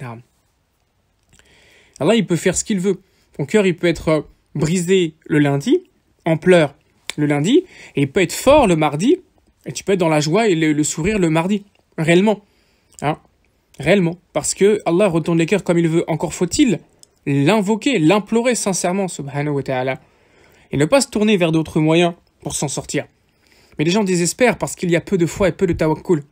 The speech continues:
Ils désespèrent, ils se disent, c'est juste avec une invocation comme ça que réellement ça va changer ma vie. Oui, réellement ça va changer ton état. Si tu savais, d'ailleurs il est cité en premier, hein, ce n'est pas anodin.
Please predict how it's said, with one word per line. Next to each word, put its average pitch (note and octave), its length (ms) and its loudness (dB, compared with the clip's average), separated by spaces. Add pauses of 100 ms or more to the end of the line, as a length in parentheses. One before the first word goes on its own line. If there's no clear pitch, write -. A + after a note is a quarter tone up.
(340)
Ils D3+ 100 -4
désespèrent, E3+ 380 0
ils C#3+ 60 -4
se D3+ 60 -6
disent, D#3 160 -4
c'est E3 220 0
juste G#3 220 -4
avec F#3+ 240 0
une F#3+ 100 -2
invocation F#3 460 -2
comme F#3 160 -4
ça A#3 160 -4
que G#3+ 180 -2 (360)
réellement G3+ 560 0
ça G3+ 160 -4
va F3+ 120 -2
changer G3 280 -2
ma G3 120 0
vie. A3 160 -2
Oui, A#3 380 -2 (420)
réellement G#3 420 2
ça G3 140 -6
va E3 80 -2
changer E3 300 -4
ton E3 160 -4
état. E3 280 -4 (760)
Si - 180 -6
tu F3 100 -6
savais, D#3 200 0
d'ailleurs G#3+ 160 2
il G3+ 60 0
est F#3+ 40 0
cité F3+ 180 -2
en G3+ 80 2
premier, G#3+ 300 0
hein, F#3+ 80 0
ce - 80 -6
n'est D3+ 80 -2
pas G#3+ 120 0
anodin. F#3+ 460 0